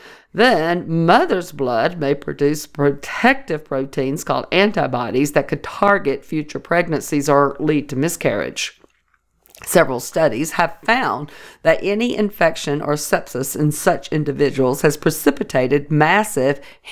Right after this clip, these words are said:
massive hemolysis, subsequent kidney failure, and other complications.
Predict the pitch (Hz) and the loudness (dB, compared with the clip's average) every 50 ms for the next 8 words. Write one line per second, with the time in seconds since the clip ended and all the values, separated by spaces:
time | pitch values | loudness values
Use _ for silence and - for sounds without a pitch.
0 | 165 160 - - - 160 - - 170 160 170 185 196 196 185 - - 165 156 151 | -12 -12 -12 -10 -6 -4 -2 2 4 6 6 6 6 4 2 2 -2 -2 -2 -2
1 | - - - 233 220 185 151 147 151 160 175 190 196 196 - 139 104 82 117 - | -4 -6 -6 -4 -2 -2 0 0 2 4 4 4 2 0 -2 -2 -2 -2 -4 -6
2 | - - - - - - - - - - _ - - - - 214 214 - - - | -10 -14 -16 -18 -20 -20 -20 -20 -20 -20 _ -10 -2 4 6 6 6 4 0 -6
3 | 170 - - - 156 156 143 - - - - _ _ _ _ _ _ _ - - | -6 -4 0 0 2 2 0 -2 -8 -16 -16 _ _ _ _ _ _ _ -8 2
4 | - 185 - - 196 175 175 - - 127 113 113 123 131 127 127 143 143 - - | 2 2 4 4 2 0 0 0 -2 -2 -2 -2 -2 -4 -2 -4 -4 -4 -6 -20
5 | - _ - 160 165 165 - - - - 196 202 196 151 143 131 135 139 143 - | -16 _ -2 0 0 0 -2 0 2 4 4 4 4 4 2 0 0 -2 -2 -4
6 | - 139 135 135 135 123 - 131 113 123 - - 87 78 - - - - - | -4 -6 -4 -4 -6 -8 -6 -6 -6 -6 -6 -8 -10 -12 -12 -14 -12 -14 -14